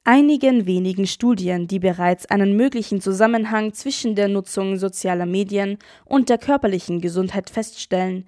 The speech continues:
beruhten weitgehend nur auf Selbstauskünften oder den Auswirkungen der Nutzung einzelner Plattformen. Unser Ziel war es, frühere Arbeiten zu erweitern, indem wir untersuchten,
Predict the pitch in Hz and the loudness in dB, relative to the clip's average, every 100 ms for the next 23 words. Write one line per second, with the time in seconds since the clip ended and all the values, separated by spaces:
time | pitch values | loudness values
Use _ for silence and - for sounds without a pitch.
0 | - 233 220 254 233 220 226 277 294 - | 2 4 4 2 2 2 4 0 -2 -2
1 | 196 190 - 233 226 - 208 - 254 - | -2 -2 2 2 2 0 0 2 0 0
2 | 202 - - 196 - 202 202 - - _ | -4 -2 -2 -2 -2 -4 -4 -6 -14 _
3 | 269 262 220 196 190 190 202 208 - 208 | 8 10 10 6 4 2 4 4 4 0
4 | 214 202 202 208 214 202 - 208 202 196 | 2 2 2 4 4 2 -2 -4 -2 -4
5 | 180 - 190 196 - 226 220 - 180 170 | -4 -2 0 -2 0 0 0 -4 -6 -6
6 | 165 - - _ - 233 220 226 - 302 | -8 -12 -20 _ 2 4 6 4 4 4
7 | 311 202 185 180 - - 240 254 233 233 | 4 4 0 -2 -4 0 4 6 6 4
8 | - 214 220 220 220 202 208 196 208 226 | 4 4 4 2 0 2 2 4 4 2
9 | 233 180 180 - 185 185 185 185 180 185 | 2 -6 -6 -4 -2 0 0 -2 -2 -2
10 | 180 208 202 233 240 | 0 -2 -2 -2 -4